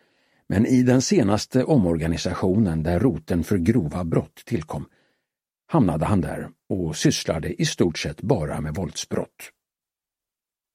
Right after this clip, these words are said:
I början, i ett annat årtusende, när Klintman var ung radiobilspolis, hade de aldrig några förnamn. Det var Klintman eller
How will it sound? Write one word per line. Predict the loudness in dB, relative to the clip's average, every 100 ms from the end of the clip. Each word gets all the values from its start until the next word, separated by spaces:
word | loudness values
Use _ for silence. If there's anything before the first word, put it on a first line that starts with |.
| _ _
I | 4 4 6
början, | 6 6 4 2 -4 -12 _ _ _ _ -2
i | 0
ett | 2
annat | 2 0 0
årtusende, | 0 0 0 0 0 -2 -6 -8 -12 -18 -14 -4
när | -2
Klintman | 2 2 2 2 2 4
var | 2 2
ung | 2 2
radiobilspolis, | 2 2 -2 -6 -6 -8 -8 -6 -4 -6 -8 -14 -18 _ _ _ _
hade | -2 0 2
de | 2
aldrig | 2 0 -4
några | -4 -8
förnamn. | 0 2 2 0 -2 -4 -16 _ _ _ _ -8
Det | -4
var | -2 -4 -6
Klintman | 0 2 2 0 -6 -6 -12 _ _ -6
eller | -6 -8